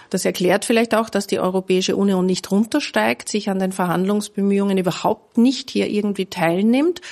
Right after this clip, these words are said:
sondern ganz offensichtlich, äh, den Krieg am liebsten noch fortsetzen möchte, weil sie genau ihr, eines ihrer Lieblingsprojekte, die E-U-Armee, jetzt durchsetzen möchte.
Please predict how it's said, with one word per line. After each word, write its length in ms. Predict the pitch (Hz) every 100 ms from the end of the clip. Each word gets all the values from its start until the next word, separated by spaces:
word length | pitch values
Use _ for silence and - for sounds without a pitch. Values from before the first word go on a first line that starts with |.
| - - -
sondern 460 | - 202 202 - -
ganz 180 | 208 190
offensichtlich, 840 | 190 - 214 226 214 - 208 202 - - - - - -
äh, 320 | - 190 190
den 160 | 190 196
Krieg 380 | - 214 214 107
am 100 | 196
liebsten 280 | 208 - 190
noch 120 | 190
fortsetzen 680 | - 220 - 202 - 220 202
möchte, 500 | 196 - - 277 294 - - -
weil 140 | 190
sie 120 | 190
genau 260 | 214 208 190
ihr, 320 | - 196 170
eines 300 | 185 196 196
ihrer 160 | 196 190
Lieblingsprojekte, 1040 | 196 196 220 220 - 214 190 190 - 214
die 320 | 196 175 175
E-U-Armee, 720 | - 208 - 190 190 185 190 196 - _
jetzt 380 | 190 180 - - 180
durchsetzen 680 | 196 185 - 175 175 180 170
möchte. 480 | 156 - - 147